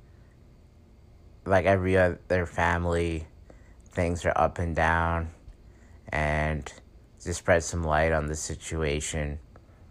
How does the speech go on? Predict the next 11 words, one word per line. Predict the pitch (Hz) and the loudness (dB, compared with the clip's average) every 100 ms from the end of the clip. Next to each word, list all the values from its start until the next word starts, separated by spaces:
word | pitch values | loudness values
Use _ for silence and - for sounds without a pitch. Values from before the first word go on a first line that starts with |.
| - - - - - - - - - | -20 -20 -20 -20 -20 -20 -20 -18 -8
especially | 98 - 98 - 98 95 | -2 4 4 4 0 0
when | 90 | 0
families | 90 92 92 87 85 82 78 - - - - - | 0 2 4 2 0 -2 -4 -10 -18 -20 -20 -14
have | - 87 | -4 -2
members | 87 85 87 82 82 78 | 0 0 0 0 -2 -2
that | 76 | -2
are | 78 | -2
different | 78 82 - 78 | -2 -4 -4 -8
political | - 82 82 78 78 | -4 0 0 -2 -6
views, | 78 78 82 85 95 - - - - - - - | -4 -2 -2 -2 -4 -8 -20 -20 -20 -20 -20 -14
because | - 80 90 82 82 80 - - | -6 -2 2 4 2 0 -6 -14